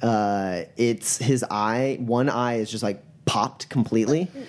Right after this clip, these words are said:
Uh, the other eye is, like, bloodshot in a strange way. Uh, his skin is bubbly and, like, flaking off in weird ways. Uh, and you have no idea what happened to him.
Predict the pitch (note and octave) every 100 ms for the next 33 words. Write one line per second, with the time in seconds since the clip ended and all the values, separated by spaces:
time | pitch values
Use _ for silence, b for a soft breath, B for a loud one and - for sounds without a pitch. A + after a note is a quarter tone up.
0 | B B - A2 G2+ B2 F#2 A#2 B2+ A2+
1 | A2 A2+ A2 G#2+ F#2+ G#2+ G#2+ G2+ F#2+ -
2 | - - - - A2 G#2 - A2 A2+ A2+
3 | - C3+ - A#2 A2 - A#2+ A2+ G#2 G2+
4 | C3 C#3+ C#3+ C#3+ B B A2+ A2+ A2+ G#2+
5 | - - B2+ B2+ C3+ C#3+ B2 B2 A2+ G#2+
6 | G#2+ G2 - - - - - - - A2
7 | A#2+ A2 C#3 D#3 F#3 - b b b b
8 | - G#2+ G#2+ G#2 G2+ G2 G2 F#2 - -
9 | G#2+ F#2+ F#2 - - B2+ A2+ A#2+ A2+ F#2+
10 | G2+ D3+ - - A#2+ A2+ A#2 A#2+ A2+ A#2+
11 | E3 F3+ - B B B B G#2+ G#2 F#2+
12 | F#2+ F#2 F#2 F#2 - - G#2+ G#2 G2+ G2+
13 | G2+ G2 G2 - - - - - G#2 G#2
14 | B2+ A2+ A#2 G#2+ G2+ G2+ F#2 F#2 F2+ -
15 | F2+ - G1+ -